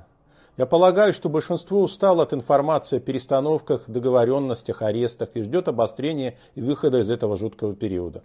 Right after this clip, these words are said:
Дорогие друзья, вы все ждете. А что вы делаете для того, чтобы это искомое время,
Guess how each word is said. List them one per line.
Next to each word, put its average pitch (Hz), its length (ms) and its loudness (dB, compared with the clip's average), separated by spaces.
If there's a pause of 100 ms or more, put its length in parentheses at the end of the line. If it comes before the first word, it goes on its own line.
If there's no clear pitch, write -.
(280)
Дорогие 127 160 -6
друзья, 139 380 2
вы 170 240 0
все 185 260 0
ждете. 113 520 -2
А 101 180 -6
что - 200 -4
вы 165 120 -2
делаете 135 420 -2
для 113 140 -2
того, 135 240 -2
чтобы 117 300 -4
это 113 180 -4
искомое 107 460 -4
время, 156 420 -4